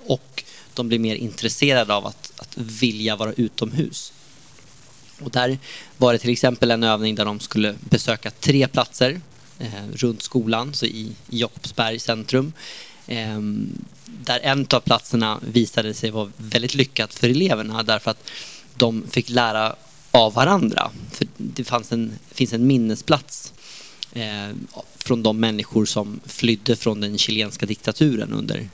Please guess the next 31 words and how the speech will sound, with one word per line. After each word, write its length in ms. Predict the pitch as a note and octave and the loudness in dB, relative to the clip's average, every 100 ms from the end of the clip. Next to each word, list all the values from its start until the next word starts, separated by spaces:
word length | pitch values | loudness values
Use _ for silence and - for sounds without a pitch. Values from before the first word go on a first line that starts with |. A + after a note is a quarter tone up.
| - C#3+ | -16 -16
sjuttiotalet. 840 | - - - - C3 - - - - | -8 -6 -2 2 2 2 -8 -14 -6
Och 260 | G#2+ G#2+ | -6 0
många 280 | A2+ A2+ A2+ | 2 2 0
flyttade 500 | - A#2+ - A#2 A2+ | -2 -4 0 0 0
till, 320 | - A2 A2 - - | 0 -2 -2 -14 0
till, 180 | B2+ A#2 | 2 2
till 300 | - - - | -2 -10 -6
exempel 300 | A#2 G#2+ - | -6 -4 -6
Jakobsberg. 460 | - - - - - - - - - - - - | -6 -6 -6 -6 -10 -20 -18 -14 -12 -14 -18 -16
Och 100 | - | -12
flera 240 | - B2 A#2+ | -2 2 4
av 100 | A#2 | 6
mina 280 | B2 C#3 D#3+ | 6 6 6
elever 360 | A2+ G2+ G2 | 4 4 2
då 200 | - G#2 - - - - - | 0 -2 -4 -20 -20 -16 -14
har 300 | - G#2+ G#2 | 0 2 2
påbrå 460 | G2+ B2+ A2 G#2 D#3 | 2 4 4 4 4
från 220 | - A2+ | 4 0
Chile, 380 | - A2 G2 - - - - | 0 -2 -2 -4 -6 -18 -16
släktingar 580 | - A#2+ - - A#2 A#2+ | -6 -4 -6 -4 -2 -2
som 160 | - A2+ | -4 -6
kom 180 | - G#2+ | -4 -6
hit. 320 | F2 - - - - - - - - | -10 -14 -20 -14 -14 -14 -18 -20 -2
Och 100 | A#2 | 0
det 80 | A#2+ | 2
kunde 300 | B2+ D#3+ D#3 | 4 2 2
de 340 | B2 A2+ G#2+ G#2 - - | 0 0 -2 -10 -18 -4
prata 480 | C3 B2 G2+ - D3 | 4 4 4 4 6
och 120 | G#2 | 6
berätta 420 | G2 A#2+ - - - | 4 2 0 2 2
om, 240 | - | 2